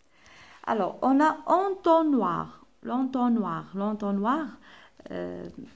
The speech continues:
euh, القمع. L'entonnoir, c'est القمع. Entonnoir. Qu'est-ce que j'entends ?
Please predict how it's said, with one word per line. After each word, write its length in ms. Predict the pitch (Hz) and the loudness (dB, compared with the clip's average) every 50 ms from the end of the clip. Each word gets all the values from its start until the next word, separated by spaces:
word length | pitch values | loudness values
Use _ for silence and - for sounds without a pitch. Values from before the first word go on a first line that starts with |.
| _ _ _ _ _ - _ _ _ - - | _ _ _ _ _ -20 _ _ _ -16 -14
euh, 180 | 190 185 175 - - | -14 -12 -10 -6 -4
القمع. 440 | 208 220 220 254 269 247 208 156 - - - - - - _ - | -4 -2 0 2 2 4 4 2 0 -4 -10 -18 -20 -18 _ -6
L'entonnoir, 920 | 214 214 240 262 277 262 269 247 220 202 196 180 170 165 180 220 233 226 | -2 0 2 2 2 2 0 0 -2 -2 -2 -2 -2 -2 -2 -2 -4 -6
c'est 220 | - - 220 208 - - | -8 -8 -8 -6 -4 -4
القمع. 500 | 190 175 170 - - 190 180 170 165 - - | -6 -6 -6 -8 -8 -8 -8 -8 -8 -8 -6
Entonnoir. 1000 | 208 214 220 214 220 226 226 220 214 202 196 190 180 180 185 180 180 170 160 156 - - | -6 -4 -4 -4 -4 -2 0 2 2 2 2 0 0 0 0 2 2 2 0 -2 -4 -8
Qu'est-ce 140 | - 220 214 | -10 -10 -10
que 140 | 214 208 202 | -10 -10 -6
j'entends ? 400 | 196 226 220 220 247 294 339 | -6 -4 -4 -4 -4 -6 -8